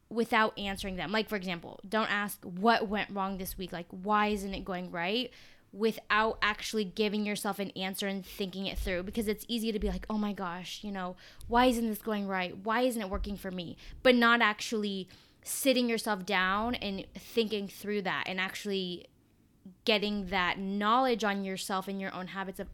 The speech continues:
"Oh, wait, this is why it didn't work, and this is what I can change for next week that feels a little bit more realistic, or maybe I set myself up for failure in these ways." I think it's easy to question, "Oh my God, why is it not working?" But then kinda get stuck in that question.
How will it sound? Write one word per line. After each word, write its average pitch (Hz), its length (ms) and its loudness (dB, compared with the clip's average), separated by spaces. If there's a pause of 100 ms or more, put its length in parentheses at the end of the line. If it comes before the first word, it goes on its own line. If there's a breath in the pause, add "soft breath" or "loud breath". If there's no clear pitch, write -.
"Oh, 302 240 4
wait, 233 420 2 (440 loud breath)
this 339 160 2
is 302 160 0
why 190 220 4
it 185 120 -2
didn't 190 300 -4
work, 185 240 -6
and 202 160 0
this 302 180 2
is 247 160 -4
what 226 180 2
I 214 100 4
can 208 180 -2
change 202 320 -4
for 196 180 -4
next 190 300 -6
week 196 160 -6
that - 180 -4
feels 202 240 -8
a 196 60 -6
little 196 240 -4
bit 196 160 -8
more 196 260 -4
realistic, 190 580 -8
or 185 60 -6
maybe 233 260 0
I 226 120 0
set - 200 -4
myself 214 380 -4
up - 100 -6
for 208 120 -8
failure 202 400 -6
in 202 160 -4
these 254 240 0
ways." 170 420 -6 (640 loud breath)
I 233 80 4
think 233 140 2
it's 233 160 -2
easy 220 240 -2
to 208 80 -2
question, 220 500 0
"Oh 196 60 -2
my 190 100 -2
God, 180 140 -2
why 175 160 -4
is 185 80 -4
it - 80 -8
not 170 180 -6
working?" 285 560 0 (760)
But 185 120 2
then 220 180 2
kinda - 280 -4
get - 160 -2
stuck - 360 0
in 196 60 0
that - 120 -2
question. - 600 -8